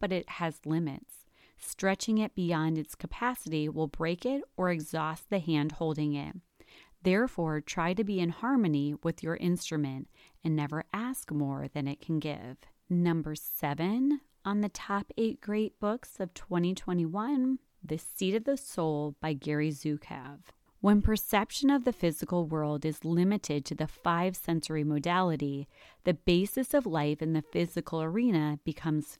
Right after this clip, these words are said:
fear. Power to control the environment and those within the environment appears to be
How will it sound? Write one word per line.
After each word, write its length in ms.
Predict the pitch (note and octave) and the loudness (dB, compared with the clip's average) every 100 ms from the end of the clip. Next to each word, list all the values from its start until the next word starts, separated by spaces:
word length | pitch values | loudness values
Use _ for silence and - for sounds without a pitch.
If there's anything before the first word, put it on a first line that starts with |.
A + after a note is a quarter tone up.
| - | -4
fear. 460 | A#3 E3 - D#3 - _ _ _ - _ - | 0 0 -2 -14 -16 _ _ _ -20 _ -6
Power 320 | E3+ E3 F#3 | 0 2 2
to 180 | - A3+ | 0 0
control 460 | A3+ G3+ F3 E3 | 0 0 2 0
the 140 | D#3+ D#3+ | 2 2
environment 720 | D#3+ A3 A#3+ F#3+ D3+ D3 - | 2 2 2 4 4 2 0
and 220 | E3 D#3 | 0 0
those 400 | C#3+ E3 F#3+ A3 | 2 0 0 0
within 340 | A#3+ - B3+ C#4+ | 0 2 6 6
the 120 | G#3 | 6
environment 640 | D#3+ D3 C#3+ C3+ C#3+ C#3 - - | 4 2 0 0 -2 -2 -6 -8
appears 800 | D#3 - - E3+ E3+ G#3 G#3 - - | -10 -8 -2 0 0 -2 -6 -14 -6
to 120 | A#3 | -4
be 340 | F#3 D3+ D3 | 0 2 0